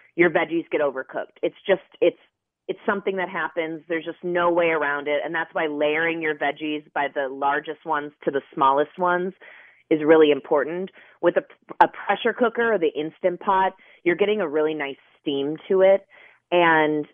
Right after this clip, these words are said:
veggies that you could overcook on the stove,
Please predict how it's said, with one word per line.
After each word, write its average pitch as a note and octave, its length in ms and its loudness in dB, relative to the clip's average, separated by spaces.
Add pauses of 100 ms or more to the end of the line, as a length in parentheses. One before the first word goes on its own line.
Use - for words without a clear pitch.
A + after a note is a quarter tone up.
(200)
veggies F#3 480 2
that E3+ 200 -4
you F3+ 100 -4
could G3 220 -6
overcook E3 520 -6
on D3 140 -4
the C#3 80 -10 (180)
stove, E3 540 2